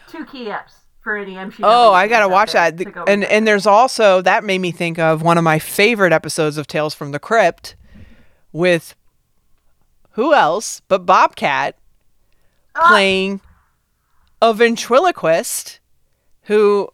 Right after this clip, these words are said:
Speaker 2: do you know this episode?
Speaker 1: Oh, I will now.
Speaker 2: Oh,
Speaker 1: Uh-oh, I have
Speaker 2: Caitlin.
Speaker 1: some assignments. I better live
Speaker 2: I mean,
Speaker 1: text,
Speaker 2: it's,
Speaker 1: uh,
Speaker 2: it's from my, it is ingrained 'cause I watched it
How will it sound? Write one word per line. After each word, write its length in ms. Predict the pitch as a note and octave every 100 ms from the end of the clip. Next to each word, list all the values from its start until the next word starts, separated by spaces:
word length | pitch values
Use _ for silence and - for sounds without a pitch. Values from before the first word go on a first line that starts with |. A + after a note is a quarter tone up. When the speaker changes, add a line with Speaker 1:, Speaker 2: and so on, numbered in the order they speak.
| _ _
Speaker 2:
do 200 | E3 -
you 120 | C4 G4
know 220 | G#3+ A#3+
this 220 | D4 E4+
episode? 480 | G#3 C#4+ D4 F4+ G#4 - _ _ _ _ _ _ _ _ -
Speaker 1:
Oh, 240 | C4 C4
I 120 | A3
will 240 | G3 A#3 A#3+
now. 480 | A3 C4 G3 G3 -
Speaker 2:
Oh, 220 | A#3 A#3
Speaker 1:
Uh-oh, 20 |
I 60 | E3+ G3+
have 100 | G3+
Speaker 2:
Caitlin. 220 | F3+ E3 D3
Speaker 1:
some 300 | G3 F3+ E3+
assignments. 640 | F3 G3 G#3+ F#3 D#3 - -
I 100 | G3
better 240 | B3 A3+ F#3+
live 140 | G3+
Speaker 2:
I 140 | A#3+
mean, 240 | C4 C4 A#3+
Speaker 1:
text, 320 | A#3+ C4+ - -
Speaker 2:
it's, 40 |
Speaker 1:
uh, 40 | A3+
Speaker 2:
it's 200 | E4+ - -
from 500 | - C4 A#3+ A#3 A3
my, 380 | G3 F3 F3 -
it 160 | A#3+
is 200 | D4 B3
ingrained 920 | A3+ G3 F3 F3+ F#3 G3 F#3 E3 D#3+ -
'cause 140 | G3+
I 120 | F3+
watched 420 | F3+ F3 F3+ - G3
it 200 | E3+